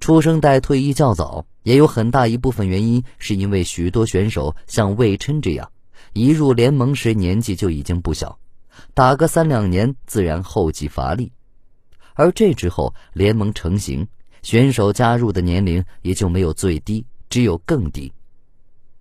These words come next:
像现在十四岁就已经是全明星的卢汉文，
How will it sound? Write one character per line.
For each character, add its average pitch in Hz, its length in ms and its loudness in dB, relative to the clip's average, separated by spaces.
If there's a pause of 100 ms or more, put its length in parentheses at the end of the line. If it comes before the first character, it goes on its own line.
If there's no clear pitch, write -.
(200)
像 156 260 4
现 151 220 4
在 143 140 4
十 143 260 2
四 160 200 2
岁 104 240 2 (180)
就 123 180 6
已 104 80 2
经 123 160 2
是 117 160 0
全 95 240 0
明 123 220 2
星 127 180 -2
的 98 80 0
卢 87 200 0
汉 98 260 -2
文， 82 240 -4